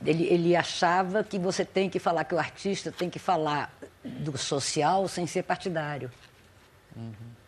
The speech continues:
Speaker 1: Entendeu? É, é o social em geral, quem vier e conseguir resolver, que beleza. Entendeu? Mas era sobre tudo isso. Era,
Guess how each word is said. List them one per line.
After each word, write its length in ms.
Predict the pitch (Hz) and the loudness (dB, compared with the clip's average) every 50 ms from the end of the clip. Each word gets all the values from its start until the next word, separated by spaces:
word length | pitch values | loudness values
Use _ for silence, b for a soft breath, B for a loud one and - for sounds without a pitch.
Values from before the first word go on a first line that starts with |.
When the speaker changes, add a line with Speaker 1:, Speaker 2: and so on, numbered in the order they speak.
| _ - | _ -16
Speaker 1:
Entendeu? 500 | 117 - 127 123 135 156 160 156 143 143 139 | -12 -6 -4 0 2 2 2 2 2 0 -2
É, 300 | - - 156 123 120 139 | -2 -2 -2 -2 -2 -2
é 60 | 143 | -2
o 40 | 143 | -2
social 500 | - - 170 - - - 170 160 175 190 | -2 -4 -4 -2 0 2 4 4 4 4
em 60 | 190 | 2
geral, 360 | 185 214 220 214 180 170 160 | 2 2 2 4 4 2 2
quem 160 | - - 147 147 | 2 2 0 0
vier 300 | 139 151 151 151 160 170 | 2 2 2 2 2 2
e 60 | 165 | 0
conseguir 360 | - 156 - - 151 156 156 | -2 -6 -4 -2 -2 0 2
resolver, 460 | 143 160 151 165 160 151 131 151 180 | 0 0 2 2 0 0 0 -2 -2
que 100 | 180 - | -2 -2
beleza. 520 | 185 175 202 214 185 160 151 147 135 127 120 131 - - - b b b b b b b - | -4 -6 -6 -6 -4 -4 -4 -4 -4 -6 -8 -12 -14 -18 -20 b b b b b b b -8
Entendeu? 280 | - 143 151 156 165 170 | -6 -4 0 2 4 4
Mas 160 | 175 170 165 | 4 6 6
era 140 | 202 196 185 | 4 4 2
sobre 280 | - - 302 269 269 | 2 2 2 2 2
tudo 300 | 240 - 262 202 208 190 | 2 0 0 2 2 2
isso. 180 | 175 170 - - B B B B B | 2 2 0 -2 B B B B B
Era, 220 | 170 170 - - | 2 2 2 0